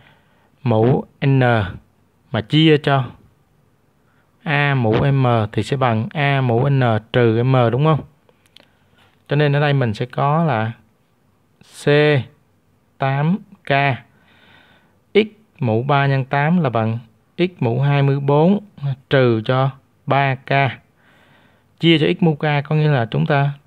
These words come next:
trừ cho K nữa, đúng không? Được chưa? A mũ N trừ M là bằng x mũ ba nhân tám trừ cho ba K trừ cho K. Được chưa? Một không cần quan tâm. Và chúng ta rút gọn, chúng ta sẽ được là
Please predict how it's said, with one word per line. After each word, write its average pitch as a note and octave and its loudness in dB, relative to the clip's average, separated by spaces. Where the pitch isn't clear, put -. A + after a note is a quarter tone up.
trừ B2 4
cho B2+ -6
K C#3+ 0
nữa, B2 0
đúng D#3 2
không? D#3 2
Được B2+ -2
chưa? B2+ 0
A C#3 -2
mũ A#2+ -2
N C3+ 0
trừ A2 0
M A#2 -2
là A#2+ 0
bằng G#2+ 0
x F3+ 0
mũ A2+ 2
ba C3 0
nhân B2+ 0
tám C3+ -2
trừ B2 0
cho B2 -2
ba B2+ -2
K - -8
trừ A2+ 2
cho A2 -6
K. - -10
Được A#2 -4
chưa? B2+ 0
Một A2+ -2
không B2 -4
cần A2 -4
quan A2+ -6
tâm. A#2+ -2
Và B2 0
chúng C#3+ -2
ta C#3 -2
rút C#3 -6
gọn, A2 2
chúng D3 -2
ta C#3 -2
sẽ C#3 -4
được A#2+ -4
là G#2+ -4